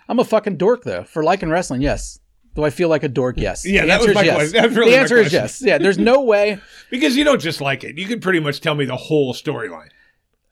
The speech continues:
Speaker 2: Everybody's.
Speaker 1: More so a couple years ago than now. I don't watch it barely at all anymore. But I read, and see, that's another thing, is I follow it all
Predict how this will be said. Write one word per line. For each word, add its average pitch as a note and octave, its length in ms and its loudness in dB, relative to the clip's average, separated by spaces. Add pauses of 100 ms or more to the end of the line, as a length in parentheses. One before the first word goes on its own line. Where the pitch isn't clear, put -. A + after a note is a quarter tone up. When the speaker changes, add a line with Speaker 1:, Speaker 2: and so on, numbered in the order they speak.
Speaker 2:
Everybody's. D#3+ 640 -4
Speaker 1:
More A3+ 280 6
so G#3 680 0 (680)
a - 60 -20
couple E3+ 300 -2
years E3 240 -2
ago E3+ 200 0
than C3 160 -2
now. C#3 360 -4 (140)
I C3 80 -6
don't C#3+ 180 -6
watch A2+ 320 -4
it A#2+ 220 -14
barely A#2 320 -4
at G2 80 -6
all B2 160 -2
anymore. D3+ 400 -2
But F#3 160 -2
I G#3 120 4
read, A3 420 0
and - 120 -10
see, A3 100 -6
that's A3+ 180 0
another A#3 220 0
thing, D3+ 180 -2
is D3 120 0
I F#3+ 120 2
follow F#3+ 340 0
it D3+ 60 -2
all D3+ 280 2